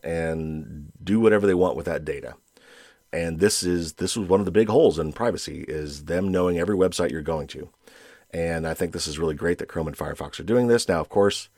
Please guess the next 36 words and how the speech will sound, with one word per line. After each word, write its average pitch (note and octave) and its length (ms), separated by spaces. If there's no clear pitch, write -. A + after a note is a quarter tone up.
Chrome, A2 420
if F#2+ 120
you're G2+ 100
using G2 200
the E2 80
Chrome A2 260
browser, E2+ 440
Google A2+ 320
makes G#2+ 480
the E2 160
Chrome E2 280
browser. D#2 380
And F2+ 200
yes, A#2+ 260
while F2+ 140
they F2 100
don't, G#2 460
they F2 120
don't G2 260
mandate, G2 720
the F2 120
Google G#2+ 260
Chrome, G2 300
Chrome A2 200
browser F#2+ 260
will D#2+ 100
not G2 160
mandate G2 440
the F2 80
use F2+ 180
of E2 120
Google's F#2 360
own F2+ 220
D E2 160
N D#2+ 100
S, E2+ 380